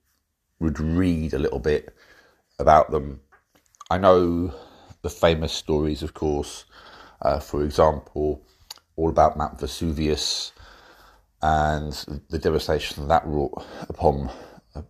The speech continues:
Pompeii. And I know of who other sort of famous volcanoes. There's the very famous volcano in Sicily, Mount Etna.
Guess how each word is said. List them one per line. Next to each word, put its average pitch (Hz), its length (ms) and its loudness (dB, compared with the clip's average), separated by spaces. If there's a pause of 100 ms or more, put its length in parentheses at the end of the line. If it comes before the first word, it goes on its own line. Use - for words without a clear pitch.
(140)
Pompeii. 82 640 0 (760)
And 101 560 2 (1080)
I 107 180 6
know 113 600 4 (380)
of 95 720 4 (720)
who 82 140 -6
other 65 160 -2
sort - 160 -10
of - 80 -6
famous 73 240 0
volcanoes. 95 640 0
There's - 280 -10
the - 80 -14
very 62 200 -6
famous 67 280 -8
volcano 73 380 -4
in 78 80 -2
Sicily, 71 420 -2
Mount 76 220 -2
Etna. 85 340 -2